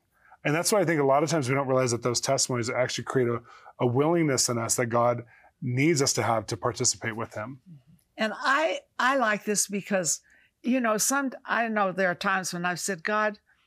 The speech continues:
Speaker 2: you know, I'm tired. I have jet lag. You know,
Speaker 1: Yeah.
Speaker 2: I, I just can't do this." And this is what he said to me, "I'm not.
Speaker 1: Yeah,
Speaker 2: And it's
Speaker 1: exactly.
Speaker 2: not your name, it's my
Speaker 1: Exactly. I
Speaker 2: name."
Speaker 1: love it.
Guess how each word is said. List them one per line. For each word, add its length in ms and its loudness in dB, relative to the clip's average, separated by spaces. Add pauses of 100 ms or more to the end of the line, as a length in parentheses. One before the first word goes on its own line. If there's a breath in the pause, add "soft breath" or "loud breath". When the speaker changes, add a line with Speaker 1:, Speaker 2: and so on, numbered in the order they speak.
(160)
Speaker 2:
you 140 -2
know, 180 0
I'm 240 -2
tired. 460 -2 (540 soft breath)
I 160 2
have 260 0
jet 280 -2
lag. 340 -2 (140)
You 120 0
know, 80 -2
Speaker 1:
Yeah. 420 0
Speaker 2:
I, 120 -2
I 40 -2
just 240 -2
can't 260 -6 (100)
do 160 -6
this." 280 -6 (120)
And 200 -4
this 160 -4
is 180 -6
what 120 -4
he 100 -4
said 240 -6
to 80 -8
me, 240 -6 (280 loud breath)
"I'm 220 -2
not. 320 -4 (500 soft breath)
Speaker 1:
Yeah, 120 0
Speaker 2:
And 80 0
it's 60 0 (260)
Speaker 1:
exactly. 120 0
Speaker 2:
not 280 0
your 140 2
name, 340 -2
it's 180 0
my 200 2
Speaker 1:
Exactly. 120 0
I 40 2
Speaker 2:
name." 220 -2
Speaker 1:
love 140 -6
it. 20 -12